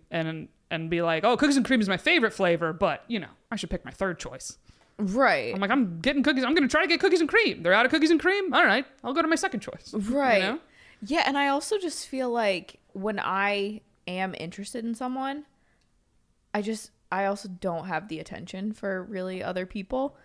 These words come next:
Speaker 1: Mm.
Speaker 2: that I'm like, "Then why would I go to choice number three?"
Speaker 1: Right.
Speaker 2: Because I knew they, I don't know, it just feels too easy. And
Speaker 1: Yeah.
Speaker 2: I would be thinking about choice number one.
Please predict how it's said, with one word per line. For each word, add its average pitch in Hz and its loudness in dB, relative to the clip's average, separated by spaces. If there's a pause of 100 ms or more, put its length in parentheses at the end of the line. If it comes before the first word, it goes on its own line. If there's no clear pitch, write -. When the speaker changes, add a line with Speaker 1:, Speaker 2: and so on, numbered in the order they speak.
(160)
Speaker 1:
Mm. 185 -2
Speaker 2:
that 208 2
I'm 202 2
like, 190 -2
"Then 202 -2
why 190 0
would 190 -4
I 175 -4 (420)
go 170 0
to 175 -10
choice 175 -6
number 160 -8
three?" 175 -8 (600)
Speaker 1:
Right. - -2 (120)
Speaker 2:
Because 196 -2
I 180 -2
knew 170 -6
they, 160 0 (240)
I 233 0
don't 247 -2
know, 240 2
it 180 -2
just 202 -8
feels 202 -4
too 190 -8
easy. 185 -10 (880)
And 226 6
Speaker 1:
Yeah. 247 6
Speaker 2:
I 247 8
would 233 4
be 220 -4
thinking 220 -2
about 196 2
choice 196 -6
number 180 -8
one. 208 -8